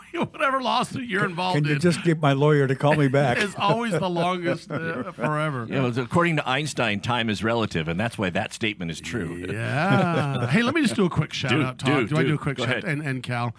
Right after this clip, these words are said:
Speaker 2: Do it.
Speaker 1: So, um, I, last night, uh, yesterday, I was at a very interesting event, and I told, I, I'm gonna shout these guys out. Uh, a, a young friend of mine, now that he's fifty-nine, my age, that I grew up with in grammar school,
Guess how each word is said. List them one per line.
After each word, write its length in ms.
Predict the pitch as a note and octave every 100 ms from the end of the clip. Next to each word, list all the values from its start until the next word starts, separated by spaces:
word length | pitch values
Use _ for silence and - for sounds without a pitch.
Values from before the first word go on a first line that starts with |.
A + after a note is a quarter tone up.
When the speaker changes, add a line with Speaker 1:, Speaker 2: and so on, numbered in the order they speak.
| - G#2
Speaker 2:
Do 120 | D#3+
it. 40 |
Speaker 1:
So, 400 | C3+ E3 D#3+ E3+ -
um, 360 | E3 D#3 C#3+ - - - -
I, 80 | - - -
last 480 | - G#3 D#4+ D4+ E3+
night, 600 | D#3 B2+ G#2+ A#2+ D#3 - -
uh, 160 | C#3+ C#3
yesterday, 580 | F3 A3+ - D3+ C3+ D3
I 180 | D3 D4+
was 240 | E4+ -
at 220 | D3+ E3
a 60 | E3
very 460 | C3 D#3 F3 C#4 C#4
interesting 920 | F#3+ E3+ - E3 - D#3+ D3+ D#3 E3 - - - - -
event, 680 | D#3 C#3 B2 B2 A#2+ D3 -
and 100 | F3
I 80 | D3
told, 280 | - B3 G3
I, 100 | G#3
I'm 100 | G3
gonna 160 | C4 B3+
shout 320 | - G#3+ G#3+
these 160 | A3+ E3+
guys 160 | G3
out. 180 | D3 C3+ D#3
Uh, 140 | D3+ - - _ -
a, 100 | C#3+ A2+ -
a 100 | D#3
young 420 | D3 F#3 C4 C#4
friend 460 | - - G3 F#3 E3+
of 120 | A#2+
mine, 460 | C3+ C3 C3+ D3+ D3+
now 140 | C#3
that 60 | C3
he's 140 | A#2+
fifty-nine, 560 | - B2 B2 A#2+ A#2 A2+
my 180 | A#2+ A2
age, 320 | A2 B2 - - - -
that 100 | D#3
I 100 | F3
grew 260 | C#3 F3+ A3+
up 200 | D4 D#3+
with 380 | C#3+ D#3+ - -
in 300 | D#3 D#3 D#3
grammar 400 | C3+ G#3 D4 C#4+
school, 600 | F3 - C3+ A#2 B2+ G3+